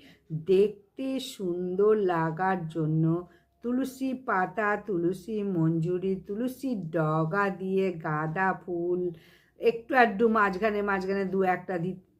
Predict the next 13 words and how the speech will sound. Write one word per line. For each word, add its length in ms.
দিচ্ছ 460
বা 720
রজনীগন্ধা 1040
দিচ্ছ, 580
এরকম 540
করেও 420
মালা 400
গেঁথে 560
দিতে 520
পারো। 400
যত 800
সুন্দর 500
লাগবে 520